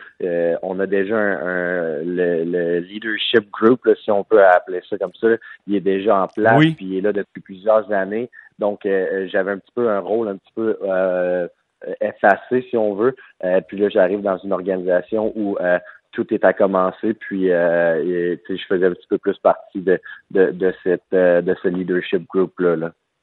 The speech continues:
Speaker 2: Ouais, de, de ce groupe-là, et je suis convaincu que t'as été un leader extrêmement positif, une belle production encore cette année.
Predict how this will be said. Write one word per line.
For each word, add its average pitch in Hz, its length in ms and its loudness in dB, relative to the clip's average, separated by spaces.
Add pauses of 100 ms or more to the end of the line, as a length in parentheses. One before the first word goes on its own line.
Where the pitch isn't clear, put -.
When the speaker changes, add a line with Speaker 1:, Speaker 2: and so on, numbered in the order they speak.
(180)
Speaker 2:
Ouais, 139 200 2
de, 135 180 -2
de 120 160 -2
ce 135 180 -4
groupe-là, 131 440 0
et 151 40 0
je 123 60 -6
suis 131 100 -4
convaincu 143 460 0
que 143 60 -12
t'as 120 140 0
été 123 180 -4
un 135 80 -2
leader 120 320 -2
extrêmement 123 560 -2
positif, 123 640 -4
une 110 160 -2
belle 131 180 -2
production 127 460 -6
encore 135 280 -2
cette 127 240 -6
année. 123 240 2